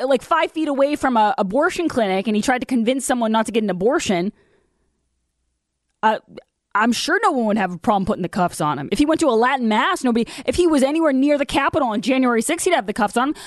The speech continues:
Let's, you know what? Let's take it actually a step back here, 'cause those ones, maybe you'd say, "Grace, you know, this is apples to oranges. This is not the same."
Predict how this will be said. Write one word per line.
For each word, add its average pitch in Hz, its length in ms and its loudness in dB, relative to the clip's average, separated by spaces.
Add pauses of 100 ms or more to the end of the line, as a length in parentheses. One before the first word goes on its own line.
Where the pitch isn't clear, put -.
(140)
Let's, 415 160 -2
you 330 100 -6
know 403 80 2
what? 440 180 -4
Let's 330 160 -6
take 370 160 -4
it 330 60 -2
actually 285 300 -2
a 247 40 0
step 226 200 -2
back 208 260 0
here, - 240 -10
'cause 214 160 -2
those 277 220 0
ones, 240 200 -2
maybe 233 200 -2
you'd 214 160 -6
say, 190 160 -2
"Grace, 190 420 -4
you 160 60 -10
know, 147 120 -12
this 156 180 -10
is 170 100 -10
apples - 360 -10
to - 80 -14
oranges. - 520 -18 (400)
This 214 180 -2
is 175 60 -8
not 160 160 -8
the 156 60 -16
same." 151 260 -8